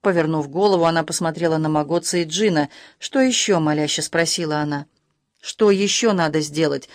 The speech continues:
Что я забыла?» Сэмпсону пришлось пойти проведать свою сестру.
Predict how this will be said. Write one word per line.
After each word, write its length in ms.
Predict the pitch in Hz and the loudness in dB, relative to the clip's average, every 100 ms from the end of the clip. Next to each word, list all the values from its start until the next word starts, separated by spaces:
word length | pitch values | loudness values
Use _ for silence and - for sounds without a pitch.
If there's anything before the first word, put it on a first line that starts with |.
| - | -20
Что 220 | - - 247 | -20 -2 2
я 160 | 220 | 2
забыла?» 480 | 208 220 214 170 139 - _ _ _ _ _ _ _ _ _ | 2 0 0 -2 -6 -14 _ _ _ _ _ _ _ _ _
Сэмпсону 600 | - 185 160 147 190 190 | -2 0 2 0 -2 -2
пришлось 400 | 180 165 185 180 | -2 -2 -2 -2
пойти 420 | 170 160 156 196 | -2 -2 0 -2
проведать 520 | 190 185 156 156 170 | 0 0 0 0 -2
свою 300 | - 175 170 | -2 -2 -2
сестру. 540 | 170 185 - 226 214 | -2 -6 -6 -4 -4